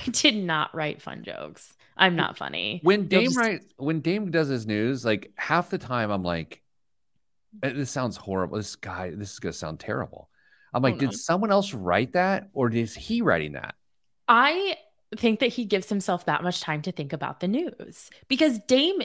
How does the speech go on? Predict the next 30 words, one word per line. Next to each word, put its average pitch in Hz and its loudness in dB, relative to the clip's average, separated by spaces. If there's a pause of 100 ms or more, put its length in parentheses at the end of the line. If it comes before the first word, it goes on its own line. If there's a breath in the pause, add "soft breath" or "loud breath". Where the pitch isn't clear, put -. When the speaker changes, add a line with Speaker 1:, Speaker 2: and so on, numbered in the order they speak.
Speaker 1:
is 294 0
funny. 202 0
You 226 0
just 247 -4
gotta 285 4
give 208 0
him 208 2
a 185 0
minute 165 -2
sometimes 226 -4
to 196 -6
be 185 -4
funny, 180 -4 (120)
and 233 2 (100)
he 302 -4
comes 466 -2
up 415 0
with 359 0
some 311 -6
real 277 -2
zingers 220 -8
sometimes, - -8
Speaker 2:
He 156 8
is 139 6
Speaker 1:
so. - -8
Speaker 2:
funny. 73 -4 (600)
He - -10
is 87 -6
funny. - -14 (840)
That's - -4